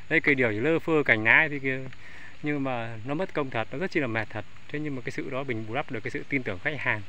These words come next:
Cái sự, à, mà mình nghe mình làm mình đã cảm thấy sướng rồi. Thế nó sạch từ trong tâm của mình, mình đã thấy sướng rồi. Sản phẩm của mình nó phải như thế, mình tự tin lắm. Tự tin với cả khách hàng của mình, tự tin với cái câu nói của mình, tự tin với việc làm của mình, chứ không phải chụp giật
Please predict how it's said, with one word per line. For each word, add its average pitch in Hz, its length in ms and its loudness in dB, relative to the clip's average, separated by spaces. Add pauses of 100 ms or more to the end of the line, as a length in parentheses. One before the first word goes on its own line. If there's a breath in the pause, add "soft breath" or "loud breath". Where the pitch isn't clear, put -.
(680 loud breath)
Cái 147 120 0
sự, 139 360 -2
à, 117 320 0 (100)
mà 131 220 8
mình 131 280 4
nghe 143 260 10
mình 135 140 6
làm 107 180 6
mình 101 80 -2
đã 147 80 -2
cảm - 140 2
thấy 127 120 0
sướng 147 240 4
rồi. 139 100 -2 (580 loud breath)
Thế 226 60 0
nó 233 100 4
sạch 202 200 8
từ 175 80 8
trong 180 100 6
tâm 208 200 6
của 185 60 6
mình, 170 220 6
mình 175 100 4
đã 208 100 2
thấy 233 160 4
sướng 240 220 6
rồi. 196 280 2
Sản 180 100 -2
phẩm 160 220 2
của 180 60 -2
mình 180 200 0
nó 196 80 -2
phải 165 120 0
như 196 140 0
thế, 208 140 2
mình 190 140 0
tự 220 180 4
tin 220 220 2
lắm. 254 100 0 (600)
Tự 226 160 2
tin 220 280 2
với 247 120 2
cả 117 240 4
khách 226 180 4
hàng 175 180 8
của 160 60 4
mình, 160 140 0
tự 196 180 6
tin 214 220 2
với 220 220 -4
cái 208 80 0
câu 214 220 8
nói 226 180 10
của 202 80 2
mình, 170 180 0
tự 190 160 6
tin 208 120 0
với 226 80 0
việc 208 160 8
làm 156 160 10
của 165 80 0
mình, 165 180 0
chứ 220 120 -6
không 208 180 0
phải 175 80 0
chụp 175 200 4
giật 175 160 6